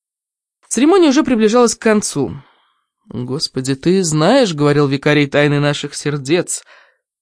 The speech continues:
Я глянула на Лену, не смогла удержаться. Она внезапно повернула ко мне голову,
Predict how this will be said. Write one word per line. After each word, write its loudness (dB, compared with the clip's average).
Я -6
глянула 0
на 2
Лену, 0
не 2
смогла -2
удержаться. -8
Она 2
внезапно 0
повернула -2
ко -2
мне -2
голову, 0